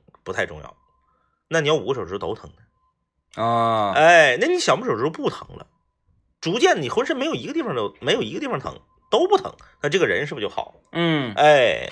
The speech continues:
Speaker 1: 所以你不能妄自菲薄。
Speaker 2: 哎，有道理啊。
Speaker 1: 呃，
Speaker 2: <laughs> 这有人说，“哎呀，我腿疼。”不是，咱今天咱不，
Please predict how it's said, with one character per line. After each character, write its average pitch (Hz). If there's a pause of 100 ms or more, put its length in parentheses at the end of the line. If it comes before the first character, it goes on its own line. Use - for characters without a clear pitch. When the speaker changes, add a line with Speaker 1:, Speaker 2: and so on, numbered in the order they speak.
Speaker 1:
所 -
以 92
你 87
不 -
能 123
妄 151
自 131
菲 -
薄。 127
Speaker 2:
哎， 160
有 92
道 117
理 104
啊。 95 (520)
Speaker 1:
呃， 92 (360)
Speaker 2:
<laughs> -
这 -
有 185
人 165
说 160
，“哎 160
呀， 185
我 175
腿 117
疼。” 101 (200)
不 165
是， 262 (180)
咱 202
今 294
天 294
咱 214
不， -